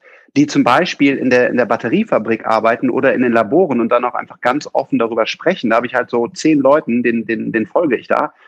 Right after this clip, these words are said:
Und die, die erzählen wirklich Deep Dive von den Chips, von dem Kram, wirklich, was du aus so, von einem Goldman Research oder so, habe ich sowas noch nie gesehen. Also für mich,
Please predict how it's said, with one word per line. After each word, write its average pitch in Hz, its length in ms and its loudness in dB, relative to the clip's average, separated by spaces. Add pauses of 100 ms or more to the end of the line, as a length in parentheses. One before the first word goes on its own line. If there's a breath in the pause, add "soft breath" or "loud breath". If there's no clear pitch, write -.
(260 soft breath)
Und 113 100 -4
die, 123 280 2 (200 loud breath)
die 123 80 0
erzählen 147 400 2
wirklich 113 400 -2
Deep 170 300 -2
Dive 139 360 2 (180)
von 151 200 0
den 156 180 2
Chips, - 400 -4
von 139 220 0
dem 147 160 2
Kram, 135 400 0
wirklich, 135 340 -2
was 127 360 -2
du - 120 0
aus 117 140 -4
so, 127 120 -2 (140)
von 120 160 0
einem 110 120 -2
Goldman 143 420 2
Research 143 480 0
oder 123 160 -2
so, 135 120 0
habe 120 120 0
ich 117 60 -14
sowas 127 200 -4
noch 110 120 -4
nie 123 120 0
gesehen. 110 300 0
Also 107 180 0 (320 soft breath)
für - 100 2
mich, 214 280 2